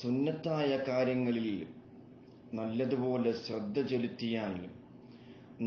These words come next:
നമുക്ക് നമ്മുടെ ഖബറിൽ കിട്ടുന്ന നേട്ടങ്ങൾ എന്തൊക്കെയാണ്? ഒരു ചെറിയ ഒരു സംഭവത്തിലേക്കാണ്, ഒരു കഥയിലേക്കാണ് നിങ്ങളുടെ ശ്രദ്ധ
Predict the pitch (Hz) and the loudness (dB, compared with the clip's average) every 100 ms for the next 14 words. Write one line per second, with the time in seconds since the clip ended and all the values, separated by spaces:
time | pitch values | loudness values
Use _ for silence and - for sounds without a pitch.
0 | 117 117 117 127 127 135 127 107 92 - | 4 4 4 2 0 0 2 2 -2 -8
1 | - - - - - - - 113 120 131 | -18 -18 -20 -20 -20 -20 -12 -4 0 2
2 | 127 123 127 131 123 139 139 139 117 82 | 2 2 2 2 4 4 4 4 2 0
3 | - - - - - 127 - 139 123 113 | -8 -16 -18 -18 -2 -2 0 2 4 4
4 | 110 104 104 104 120 110 104 92 90 - | 2 0 -2 0 0 0 0 -2 -6 -10
5 | - - - - - 107 110 120 143 - | -18 -20 -18 -18 -12 -4 0 2 2 0
6 | 156 127 113 104 101 92 - - - - | 2 2 2 2 0 -4 -10 -18 -20 -20
7 | - - - - 175 170 165 165 175 180 | -18 -18 -18 -2 2 2 2 0 4 4
8 | 156 143 151 135 139 139 156 156 147 131 | 4 2 2 2 2 2 2 2 2 2
9 | 131 127 120 120 131 131 131 135 113 135 | 2 0 2 2 2 2 2 2 2 4
10 | 156 151 147 - 120 113 107 95 - - | 4 4 4 2 2 2 0 -2 -6 -14
11 | - - - - 117 113 120 127 135 113 | -20 -20 -20 -4 0 4 4 4 4 4
12 | 113 - - 95 92 | 2 0 -2 0 0